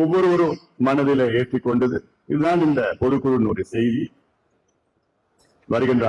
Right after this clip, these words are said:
ஆண்டு நம்முடைய முக்கியமான, இதுதான் அடித்தளம். இருபத்தைந்திலே நாம் பணியாற்றினோம் என்றால் இருபத்தாறிலே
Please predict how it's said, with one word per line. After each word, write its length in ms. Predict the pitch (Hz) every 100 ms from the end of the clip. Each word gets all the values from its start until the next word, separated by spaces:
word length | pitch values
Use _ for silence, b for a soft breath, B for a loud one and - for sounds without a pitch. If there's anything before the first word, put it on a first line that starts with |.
| 120
ஆண்டு 220 | 139 165 185 - _ _ _ _ _ _ _ _ -
நம்முடைய 420 | 123 120 110 104 92 - _ _
முக்கியமான, 500 | - - 123 117 120 113 - - _ -
இதுதான் 300 | 139 180 156
அடித்தளம். 460 | 127 135 120 - - _ _ _ _ _ _ _ _ _ -
இருபத்தைந்திலே 600 | 110 127 123 123 117 117 104
நாம் 160 | 101
பணியாற்றினோம் 640 | - 110 107 - 101 104 98 _ _ -
என்றால் 300 | 98 113 151 - _ _ 113
இருபத்தாறிலே 520 | 113 104 98 95